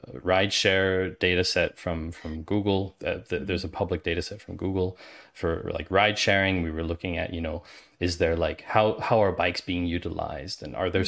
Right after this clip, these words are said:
Speaker 1: stations that they could get rid of? And, you know, like, this classic, like, data analysis process, um, showing people how to do things, obviously, 'cause I'm doing everything live. People can ask questions. Um, there are a couple projects that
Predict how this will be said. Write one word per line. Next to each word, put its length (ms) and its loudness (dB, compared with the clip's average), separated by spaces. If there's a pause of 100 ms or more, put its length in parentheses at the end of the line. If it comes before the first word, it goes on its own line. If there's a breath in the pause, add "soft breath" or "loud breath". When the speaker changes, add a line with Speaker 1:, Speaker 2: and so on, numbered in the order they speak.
(120)
Speaker 1:
stations 400 2
that 140 0
they 120 0
could 200 -2
get 200 0
rid 220 -2
of? 300 -4
And, 160 -14 (240 loud breath)
you 60 4
know, 100 6
like, 220 2
this 180 2
classic, 460 2
like, 180 0
data 200 4
analysis 460 0
process, 580 4 (400 soft breath)
um, 500 4 (340)
showing 500 6
people 580 2 (200)
how 200 4
to 140 -2
do 180 0
things, 300 2
obviously, 360 2
'cause 180 -2
I'm 180 2
doing 260 -2
everything 380 -2
live. 340 0
People 240 -6
can 160 -8
ask 180 -8
questions. 500 -4 (500 loud breath)
Um, 360 4
there 160 6
are 260 6
a 40 2
couple 360 0
projects 640 2
that 640 2